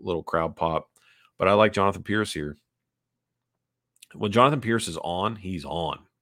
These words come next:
Um, and then you look at, like, fights like the Joe Lauzon fight where when he's off, he's really off. Makwan is dangerous in spurts. He's fast. Obviously, the submissions, the guillotines,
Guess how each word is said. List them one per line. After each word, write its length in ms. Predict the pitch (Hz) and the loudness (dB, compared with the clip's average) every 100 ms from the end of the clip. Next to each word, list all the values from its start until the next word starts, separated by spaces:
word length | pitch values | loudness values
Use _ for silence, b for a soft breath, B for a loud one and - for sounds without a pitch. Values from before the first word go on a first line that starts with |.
| _ _ b b b b b _ | _ _ b b b b b _
Um, 420 | - 69 67 57 - _ _ _ _ - | -12 -10 -10 -12 -20 _ _ _ _ -12
and 200 | 76 71 | -10 -10
then 180 | 76 76 | -10 -10
you 120 | 76 | -10
look 180 | 73 - | -10 -10
at, 120 | - | -10
like, 140 | 69 | -12
fights 320 | - 73 71 - | -6 -4 -4 -6
like 140 | - | -8
the 220 | 69 67 - _ _ | -6 -8 -10 _ _
Joe 200 | - 82 | -4 -2
Lauzon 400 | 78 78 78 64 | 0 -2 -4 -8
fight 280 | - 62 65 | -6 -6 -6
where 220 | 67 67 | -6 -8
when 280 | 55 55 69 | -8 -10 -10
he's 220 | 69 71 | -10 -6
off, 240 | 73 67 - | -4 -4 -6
he's 180 | 71 64 | -10 -10
really 260 | 62 62 | -10 -8
off. 320 | 55 55 - _ _ _ _ | -10 -10 -12 _ _ _ _
Makwan 500 | 82 90 92 98 92 | -4 -2 0 0 0
is 280 | 82 76 - B B B B B - | -2 -8 -14 B B B B B 2
dangerous 520 | 104 110 101 101 - | 4 4 4 4 2
in 100 | 80 | -6
spurts. 640 | - 98 101 98 - - _ _ _ _ _ _ _ _ _ _ _ _ _ _ - | 0 4 4 4 -4 -12 _ _ _ _ _ _ _ _ _ _ _ _ _ _ -10
He's 160 | 98 - | -8 -6
fast. 480 | 90 87 82 - _ b b b - | -6 -6 -8 -12 _ b b b -4
Obviously, 440 | 87 87 90 85 | -2 -2 -4 -4
the 100 | 80 | -6
submissions, 500 | - 85 82 - 78 | -6 -6 -6 -6 -8
the 80 | 73 | -10
guillotines, 680 | 73 78 76 76 76 69 - | -6 -6 -6 -6 -6 -8 -12